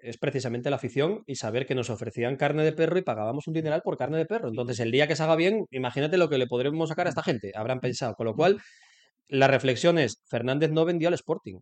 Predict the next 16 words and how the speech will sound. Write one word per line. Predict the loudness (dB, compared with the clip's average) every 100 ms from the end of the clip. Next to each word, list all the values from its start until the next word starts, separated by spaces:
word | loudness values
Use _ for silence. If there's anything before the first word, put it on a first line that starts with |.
| _
Hemos | -4 -2
hecho | -2 -2
millonario | 2 2 2 4 4
a, | 4 2 -2
a |
Fernández, | 0 -2 -2 -2 -4 -8 _
eh, | -4 -2 0
los | 2 0
sportinguistas, | -2 -4 -2 0 -2 -2 -4
los | -4 -4
abonados, | -2 -2
porque | -4
somos | -2 -2 0
el | 0
principal | 0 0 0 2
patrimonio | 2 2 2 2 2